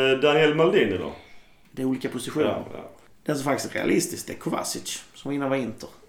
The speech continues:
Speaker 1: Han är ju, eh, i Chelsea.
Speaker 2: Ja, om Chelsea nu inte väljer att köpa loss honom, vilket de kanske inte får till sommaren,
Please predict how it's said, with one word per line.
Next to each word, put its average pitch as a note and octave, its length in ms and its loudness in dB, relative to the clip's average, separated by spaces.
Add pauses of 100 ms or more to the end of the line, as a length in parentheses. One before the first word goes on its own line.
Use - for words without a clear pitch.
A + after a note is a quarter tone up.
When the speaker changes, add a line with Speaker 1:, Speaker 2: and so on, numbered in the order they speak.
(400)
Speaker 1:
Han A#2+ 180 0
är G2+ 80 0
ju, B2+ 480 6
eh, C#3 60 4
i C3 260 0
Chelsea. G2 480 -2
Speaker 2:
Ja, B2 140 -2
om C#3 200 -4
Chelsea C3 400 2
nu G#2+ 100 0
inte G3 160 -2
väljer E3 240 4
att C#3+ 60 0
köpa C#3+ 280 0
loss E3 280 0
honom, A2+ 280 -10 (220)
vilket - 280 -6
de C#3+ 100 -2
kanske C3+ 260 -4
inte - 140 -8
får - 360 -6
till - 80 -6
sommaren, - 380 -2